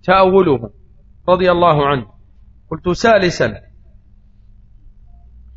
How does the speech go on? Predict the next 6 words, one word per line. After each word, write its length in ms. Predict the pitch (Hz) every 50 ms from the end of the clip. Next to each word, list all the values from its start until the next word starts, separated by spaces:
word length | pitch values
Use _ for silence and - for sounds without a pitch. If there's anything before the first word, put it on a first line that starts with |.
| - - - - - - - - - - - - - - - - - - _ - - - - - - - _ - - _ - - - - - _ _ _ _ _ _ _ _ - - - _ _ - - - - - - - - - - -
وقوله: 560 | - 170 180 - 226 269 277 254 247 233 233 220
"قاتل 400 | - 226 247 254 233 - 233 233
عمار 480 | 214 220 226 214 214 220 233 240 233 226
وسالبه 840 | 220 220 196 - 220 226 226 220 220 233 208 233 226 214 220 220
في 120 | 196 - 220
النار"، 520 | 202 202 202 220 233 240 240 240 214 -